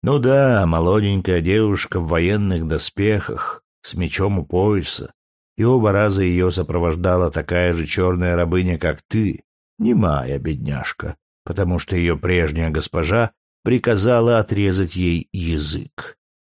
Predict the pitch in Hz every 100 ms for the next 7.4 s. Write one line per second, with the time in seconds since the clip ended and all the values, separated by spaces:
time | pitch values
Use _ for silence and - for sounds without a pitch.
0 | _ _ _ _ _ _ _ _ _ _
1 | 98 - 110 110 110 110 92 - 104 101
2 | 98 98 107 104 95 98 - - 113 85
3 | 78 - - 76 95 - 98 90 - 87
4 | 90 87 80 87 82 80 80 78 101 98
5 | 98 85 - 107 95 90 85 90 - -
6 | 87 92 - - 87 82 85 95 85 85
7 | 73 - - 62